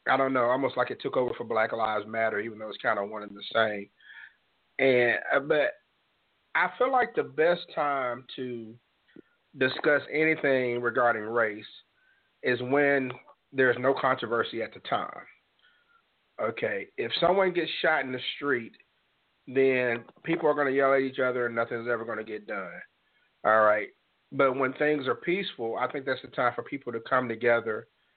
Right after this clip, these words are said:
and actually try to hear what the other group is saying. And with the owners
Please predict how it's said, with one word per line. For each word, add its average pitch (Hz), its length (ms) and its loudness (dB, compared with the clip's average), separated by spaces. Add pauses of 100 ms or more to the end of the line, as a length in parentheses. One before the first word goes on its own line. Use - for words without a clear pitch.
(200)
and 120 120 0
actually 123 320 0
try 120 340 2 (120)
to 110 340 -10 (1700)
hear 175 280 4
what 135 160 2
the 131 80 0
other 131 280 -2
group 123 260 -12
is 101 100 -14 (120)
saying. 117 340 -8 (1500)
And 135 580 0 (560)
with 170 160 0 (100)
the 151 180 2
owners 196 520 2